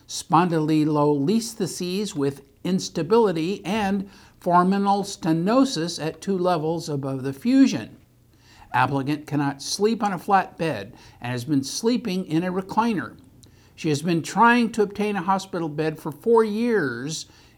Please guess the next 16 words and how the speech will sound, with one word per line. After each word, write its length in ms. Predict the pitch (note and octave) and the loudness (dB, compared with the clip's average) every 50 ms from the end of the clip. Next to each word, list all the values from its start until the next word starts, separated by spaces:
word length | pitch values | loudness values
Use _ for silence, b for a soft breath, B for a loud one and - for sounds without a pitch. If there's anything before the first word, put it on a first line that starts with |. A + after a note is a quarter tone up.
| b - | b -2
In 160 | D3+ D#3 D#3+ | 0 0 2
all 320 | - D3+ F3+ A#3 C4+ B3 | 2 4 6 8 8 8
of 140 | G3+ D3+ C#3 | 6 4 2
that 240 | D3+ C3+ C3+ C#3 - | -2 -2 -4 -6 -8
time, 360 | - A#2+ A#2 A2+ A#2 C#3 D#3+ | -8 -8 -6 -6 -6 -6 -6
she 180 | C#3 - D#3+ D#3 | -6 -4 -4 -4
has 120 | C#3+ - | -4 -4
not 260 | E3+ F3 F#3 - - | -4 -4 -4 -4 -2
been 200 | D#3 D#3 D#3+ D3+ D3 | -2 -2 -2 0 2
able 320 | F#3 G3+ F3+ D#3+ F3 F3 | 2 2 2 2 0 -4
to 160 | - - E3+ | -4 -2 -2
enjoy 420 | D#3+ D3 D3 C#3 E3 F#3 F#3 F#3+ F#3+ | 0 0 0 0 0 2 2 2 2
a 60 | F3 | 2
restful 460 | C3+ A#2+ C3 C#3+ C#3 C#3+ - E3 D#3+ | 0 0 -2 -4 -6 -6 -4 -2 -2
night's 340 | C#3+ A2+ A#2+ C3+ - - - | 0 -2 -4 -6 -8 -10 -12
sleep. 580 | - - - A3+ A3 G#3+ D#3+ A#2 - - - | -12 -8 2 4 4 4 4 2 -4 -8 -14